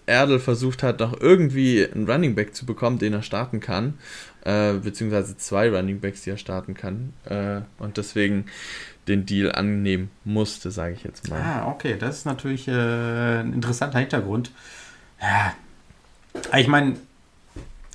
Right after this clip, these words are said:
Speaker 2: Barkley, ähm, finde ich dieses Jahr echt gut. Ähm, die letzten Jahre, äh, hab ich ihn selten besessen, weil er einfach mir immer viel zu früh ging.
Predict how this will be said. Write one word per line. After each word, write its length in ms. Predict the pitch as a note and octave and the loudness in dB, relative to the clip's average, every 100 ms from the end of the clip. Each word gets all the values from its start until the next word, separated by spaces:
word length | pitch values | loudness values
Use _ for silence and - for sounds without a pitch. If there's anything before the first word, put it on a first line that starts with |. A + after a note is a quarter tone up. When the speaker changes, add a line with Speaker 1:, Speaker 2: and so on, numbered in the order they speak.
| - | -16
Speaker 2:
Barkley, 500 | A#2+ A#2+ D3 E3 D#3 D3+ | 0 2 4 2 0 0
ähm, 560 | C#3 C3 C3 C3+ B2+ B2 | 0 2 2 2 0 0
finde 160 | F3+ F3+ | 0 0
ich 60 | |
dieses 260 | F3+ F3+ E3+ | 0 -2 -2
Jahr 100 | - | -4
echt 160 | D3+ - | -4 -2
gut. 300 | F#3+ C4 - - _ _ - - | -2 -2 -8 -20 _ _ -20 -4
Ähm, 440 | C#3+ C3+ C3+ C3+ | 0 2 2 -2
die 80 | B2+ | -2
letzten 320 | C3+ - D#3 | -4 -2 0
Jahre, 880 | B2 C3 D3+ C#3 - C3 B2+ B2+ B2+ | 0 0 -2 -2 -2 -2 0 0 -4
äh, 320 | - - - | -10 -20 -8
hab 140 | C#3 C3 | -6 0
ich 60 | |
ihn 100 | C#3+ | 2
selten 340 | A2 A#2+ G#3+ C3+ | 4 2 2 0
besessen, 400 | A2+ B2+ - C#3 | -2 -2 -4 0
weil 120 | B2 | 2
er 60 | B2 | 0
einfach 220 | A#2+ B2 | 0 0
mir 120 | C3 | 2
immer 160 | B2 A#2 | 2 -2
viel 200 | E3 D3 | -4 -4
zu 140 | C3 | -6
früh 280 | - E3+ F#3 | -8 -4 -4
ging. 340 | C#3+ A2+ F3+ | 0 0 -2